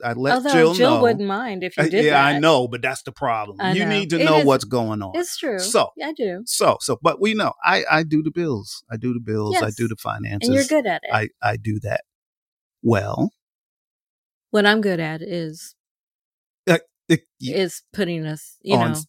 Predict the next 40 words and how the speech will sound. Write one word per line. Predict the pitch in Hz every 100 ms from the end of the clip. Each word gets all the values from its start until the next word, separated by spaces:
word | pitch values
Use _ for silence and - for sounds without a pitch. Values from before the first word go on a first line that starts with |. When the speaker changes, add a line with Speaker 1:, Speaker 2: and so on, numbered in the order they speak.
| _
Speaker 2:
social | - 117 -
Speaker 1:
social | - 123
Speaker 2:
media. | 143 156 117 107 107
Speaker 1:
media. | 151
Yes, | 247 - 104 -
yes. | - 101
So | - 131 135
you're, | 127 135 156
you | 143 113 120 131
are | 117 143
good | 127 147 180
at | -
that, | - 101 104
and, | 110 107 - - - -
and | 113
I | 107 113
am | 127 117
not | 127
Speaker 2:
And | 277 285
that's | 269
how | 170 254
Speaker 1:
tonight. | -
Speaker 2:
people | 226 220 226
have | 226 220
found | 311 233 147
us. | 95 - - _ -
Speaker 1:
That's | 135 -
right. | - - - -
Speaker 2:
You |
Speaker 1:
That's | 185
Speaker 2:
know, | 175
Speaker 1:
right. | 175
Speaker 2:
like | 170
the, | 185 170 170 _ _ -
the | 170
new | 175
platform | 170 165 - 170 165
we're | 185
going | - -
on. | -